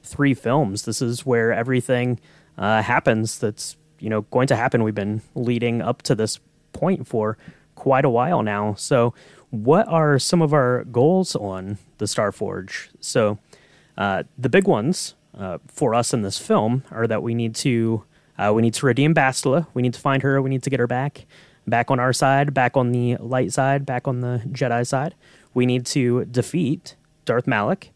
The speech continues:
Uh, he's, you know, been the antagonist through this whole thing, so we need to have a confrontation with him. Uh, maybe, uh, offer him redemption and, uh, see if he's willing to take it or not.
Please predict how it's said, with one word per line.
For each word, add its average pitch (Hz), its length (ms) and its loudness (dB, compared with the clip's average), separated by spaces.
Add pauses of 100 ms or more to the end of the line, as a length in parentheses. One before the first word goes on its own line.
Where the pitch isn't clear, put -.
(300)
Uh, 101 220 0
he's, 113 360 -6
you 120 100 -6
know, 107 100 -2
been 110 180 -4
the 110 120 -4
antagonist 113 640 -4
through 113 200 -6
this 107 160 -4
whole 110 160 0
thing, 113 340 -6
so - 180 -6
we 110 120 -4
need 107 160 -6
to 107 260 -4 (260)
have 120 140 2
a 117 60 0
confrontation 127 680 -2
with 117 140 -4
him. 131 260 -2 (460)
Uh, 104 240 2 (280)
maybe, 113 320 0
uh, 104 160 2
offer 120 280 0
him 117 220 0 (120)
redemption 120 520 0
and, 127 320 -6
uh, 104 180 -2
see 123 180 -2
if 110 100 -4
he's 120 220 -2
willing 117 260 -2
to - 60 -14
take 113 200 0
it - 60 -2
or - 80 -2
not. 143 200 -6